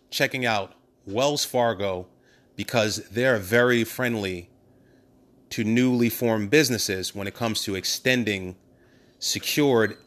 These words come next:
and unsecured business credit to small businesses.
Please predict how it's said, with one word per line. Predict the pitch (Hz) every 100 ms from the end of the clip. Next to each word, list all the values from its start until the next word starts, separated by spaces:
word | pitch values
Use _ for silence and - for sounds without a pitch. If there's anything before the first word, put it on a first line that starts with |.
| -
and | 135 135
unsecured | 135 127 - 107 139 117 101 92 - _ _ _ _
business | 120 101 104
credit | - 139 110 90 - _
to | -
small | - 104 101
businesses. | 95 113 101 85 - - -